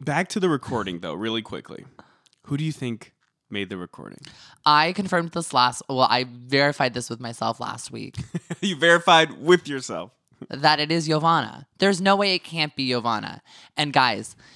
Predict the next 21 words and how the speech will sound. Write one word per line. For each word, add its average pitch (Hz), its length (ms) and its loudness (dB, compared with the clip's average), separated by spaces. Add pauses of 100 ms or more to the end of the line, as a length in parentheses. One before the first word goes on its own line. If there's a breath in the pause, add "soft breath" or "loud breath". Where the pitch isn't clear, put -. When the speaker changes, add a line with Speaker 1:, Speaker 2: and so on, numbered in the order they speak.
Speaker 2:
she, 214 200 -2
li-, 175 220 0
first 147 240 -2
of - 80 -8
all, 104 140 -4
she 170 180 -2
literally 180 560 0 (540)
admitted 143 500 0
to 143 160 -4
it 120 120 0
before 135 540 2
we 139 140 -4
even 127 240 -4
knew 123 140 -2
that 117 120 -2
it 98 60 -8
was 113 160 -10
a 117 60 -16
thing 107 360 -4
by 117 180 -4
saying 123 460 -8